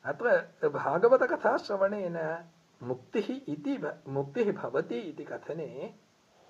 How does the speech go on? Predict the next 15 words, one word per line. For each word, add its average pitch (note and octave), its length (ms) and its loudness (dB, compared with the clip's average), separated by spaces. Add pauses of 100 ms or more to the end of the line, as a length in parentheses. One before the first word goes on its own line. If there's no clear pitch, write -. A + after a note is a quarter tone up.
(140)
प्रमाणमप्यस्ति। E3+ 1080 0 (840)
कः F#3+ 120 4
प्रमाणः? G#3 560 0
परीक्षित् - 760 -2
साक्षी। E3 880 -4 (2250)
अस्मिन् B3 460 -2
कथने D#3+ 760 -4 (540)
परीक्षित् F3 680 -4
साक्षी - 560 -4
भवति। A2+ 560 -4 (1800)
साक्षादेव G#3+ 960 2
दृष्टवान् F#3+ 680 2
अस्ति F#3+ 320 -4
परीक्षित् D#3 920 -2
यत् D#3+ 640 0